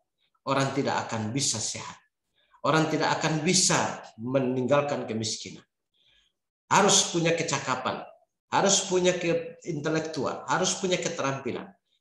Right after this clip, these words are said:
yang bisa menyelesaikan setiap problem-problem kehidupan.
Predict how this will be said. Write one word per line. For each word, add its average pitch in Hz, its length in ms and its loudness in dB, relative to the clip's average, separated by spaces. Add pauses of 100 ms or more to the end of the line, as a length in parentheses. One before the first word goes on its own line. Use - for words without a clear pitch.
yang 123 240 0
bisa 139 400 2
menyelesaikan 110 720 -2
setiap - 560 -8
problem-problem 87 880 -8
kehidupan. - 480 -20